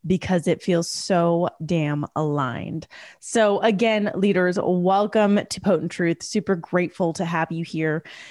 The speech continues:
Um, and today I wanna dive into your addiction. And even if you don't think you have this addiction, just hear me out. Okay. Just, just hear me out.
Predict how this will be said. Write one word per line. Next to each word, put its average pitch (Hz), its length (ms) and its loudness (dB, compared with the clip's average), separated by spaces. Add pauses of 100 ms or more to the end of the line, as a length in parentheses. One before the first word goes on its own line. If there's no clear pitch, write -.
(180)
Um, 160 540 0
and 180 160 2
today 190 580 2 (760)
I - 20 -8
wanna 190 280 2
dive 185 260 2
into 190 380 0
your 190 340 2
addiction. 185 680 -2 (960)
And 180 640 2 (1000)
even 285 320 4
if 294 120 2
you 302 100 4
don't 247 340 2
think 269 240 4
you 226 120 4
have 202 260 2
this 180 180 0
addiction, 170 680 0
just 165 300 -4
hear 214 340 2
me 196 360 4
out. - 500 -4 (260)
Okay. 170 300 0
Just, 160 260 -4
just - 320 -6
hear - 460 0
me 294 220 6
out. 180 420 -2